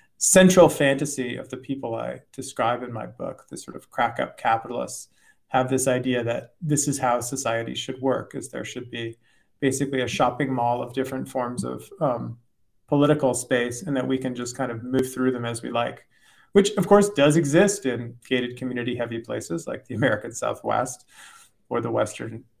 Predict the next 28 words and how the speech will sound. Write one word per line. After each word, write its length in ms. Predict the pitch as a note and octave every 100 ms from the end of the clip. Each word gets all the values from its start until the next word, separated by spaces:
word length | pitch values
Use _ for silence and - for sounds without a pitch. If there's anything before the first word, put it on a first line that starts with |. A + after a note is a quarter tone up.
| _ _
or 200 | C#3+ A#2+ -
the 200 | C#3 A#2+
Eastern 320 | D3 - B2
Cape 300 | A#2+ A#2 A#2
in 100 | A#2+
South 200 | A#2+ A#2
Africa 340 | A#2+ G#2+ -
now. 460 | A2 A2+ B2 A#2 A2+ - _ _ _ - - _
But 460 | - D3+ D3+ - -
for 220 | - E3+
me, 180 | D#3+ F3+
it 80 | G3+
was 140 | E3+
important 420 | D#3+ D3+ D#3+ E3 D3+
because 280 | D3 C#3
it 120 | C3+ C3+
sort 220 | C#3 B2+
of, 180 | B2 -
once 260 | E3 D3+ C#3+
again, 460 | C#3+ C3+ C3 C3
like, 240 | B2 B2 -
illustrated 680 | F3+ C3+ C3+ C3+ C3 B2+ B2
this 320 | B2+ - - - _ _ _ -
alternative 720 | C#3+ C#3 - D#3 D#3 D3 C3
vision 440 | C3 B2+ C3+ B2
of 260 | A#2+ A#2 -
global 640 | A#2 A#2 B2 A#2 A2+ - -
organization 800 | C3 B2+ A#2 A#2+ B2 B2 A2+